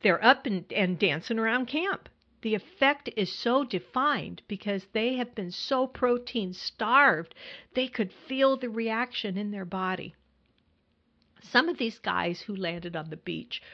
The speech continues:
were pretty well muscled and physically fit and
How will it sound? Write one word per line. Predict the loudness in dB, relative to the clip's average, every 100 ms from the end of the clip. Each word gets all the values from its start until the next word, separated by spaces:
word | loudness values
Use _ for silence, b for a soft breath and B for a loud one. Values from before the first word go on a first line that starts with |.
| B B -4
were | -2
pretty | 2 2
well | 2 0 0
muscled | 0 -2 -2 -6 -10 -14 -6
and | -6 -2
physically | -4 -2 -6 -6 -8
fit | -4 0 0 -4 _ -8
and | -6